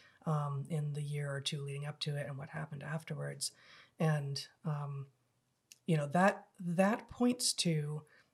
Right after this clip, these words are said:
the student body that actually did exist at Evergreen. That Evergreen has gotten mocked, for instance, for having an acceptance policy that was, like, ninety-nine percent, um, often ninety-eight, ninety-nine percent.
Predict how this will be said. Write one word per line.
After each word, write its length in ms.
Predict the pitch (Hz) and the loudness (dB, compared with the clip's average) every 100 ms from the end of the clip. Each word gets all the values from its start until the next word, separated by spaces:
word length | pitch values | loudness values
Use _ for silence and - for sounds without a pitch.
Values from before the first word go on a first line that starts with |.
| _ - | _ -4
the 120 | 180 | 0
student 500 | - - 240 226 226 | 2 2 2 0 0
body 280 | - 170 170 | 2 2 2
that 140 | 160 | 0
actually 380 | 165 165 165 - | 0 -2 -2 -4
did 160 | 156 151 | -4 -4
exist 340 | 151 165 - | -4 -6 -8
at 80 | - | -10
Evergreen. 460 | 139 165 - - - _ _ _ _ - | -10 -10 -14 -18 -20 _ _ _ _ -2
That 160 | 156 - | 0 4
Evergreen 400 | 180 202 196 180 | 4 6 4 4
has 520 | 160 165 151 - - - | 2 2 2 0 0 -8
gotten 280 | 214 160 175 | -6 -2 0
mocked, 440 | 160 170 156 - - | 0 0 -2 -4 -8
for 200 | - 160 | -2 0
instance, 400 | 160 - 165 - | 0 -2 -2 -2
for 140 | 165 | -2
having 500 | 151 165 160 160 156 - | 2 2 4 2 0 0
an 100 | 156 | 0
acceptance 400 | 151 156 156 151 | 0 -2 -2 -2
policy 460 | - 139 139 147 | -2 -2 -2 -4
that 140 | 139 151 | -6 -10
was, 140 | 156 | -12
like, 140 | 151 | -10
ninety-nine 500 | 156 147 139 143 - | -8 -6 -6 -8 -12
percent, 500 | 160 165 - 117 - - _ _ | -12 -10 -10 -10 -14 -20 _ _
um, 240 | 156 135 - - | -12 -12 -12 -10
often 300 | 143 - 160 | -8 -8 -6
ninety-eight, 380 | 151 143 143 | -6 -6 -10
ninety-nine 340 | 170 170 147 202 | -10 -10 -10 -12
percent. 360 | 208 - 180 | -6 0 0